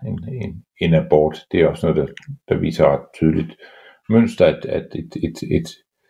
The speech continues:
et meget udviklet foster er, øh, amerikanerne, øh, har de en anden holdning til, end når man er i en meget tidlig, øh, fase af sin graviditet.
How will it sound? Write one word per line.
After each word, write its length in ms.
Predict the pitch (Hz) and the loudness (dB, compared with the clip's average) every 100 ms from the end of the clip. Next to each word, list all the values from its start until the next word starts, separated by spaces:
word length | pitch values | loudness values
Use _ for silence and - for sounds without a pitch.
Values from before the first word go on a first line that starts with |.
| _ - - | _ -12 -10
et 120 | - | -2
meget 300 | 95 120 113 | 4 4 4
udviklet 400 | 107 104 95 92 | 2 0 0 0
foster 440 | 101 95 - 85 - - - | 2 0 2 0 0 -12 -4
er, 280 | 90 82 78 - 90 | -2 0 -4 -8 0
øh, 260 | 80 78 67 - _ _ _ _ _ _ | 2 2 0 -10 _ _ _ _ _ _
amerikanerne, 840 | - 80 82 90 90 92 87 82 82 - _ _ _ _ _ _ _ _ _ _ _ - | -2 0 2 2 4 4 2 -2 -4 -16 _ _ _ _ _ _ _ _ _ _ _ 2
øh, 440 | 90 80 73 73 76 - - _ _ _ _ _ _ _ - | 4 4 2 -2 -6 -12 -20 _ _ _ _ _ _ _ -10
har 160 | 104 95 | 0 2
de 100 | 98 | 4
en 80 | 95 | 4
anden 200 | 98 92 | 4 4
holdning 340 | 101 104 92 | 2 2 0
til, 220 | 95 85 - | 0 -2 -4
end 140 | 87 82 | -2 2
når 380 | 80 78 - - - - _ - | 2 0 -2 -16 -20 -20 _ 0
man 200 | 90 80 | 4 4
er 80 | 76 | 4
i 60 | 78 | 2
en 100 | 71 | 0
meget 220 | 76 - | -2 -2
tidlig, 460 | 85 78 80 - - | 0 0 0 -4 -4
øh, 200 | - - | -2 -2
fase 360 | - 76 76 - | 2 2 2 -4
af 80 | - | -4
sin 140 | - | -4
graviditet. 540 | - - - - - | -4 -4 -6 -8 -10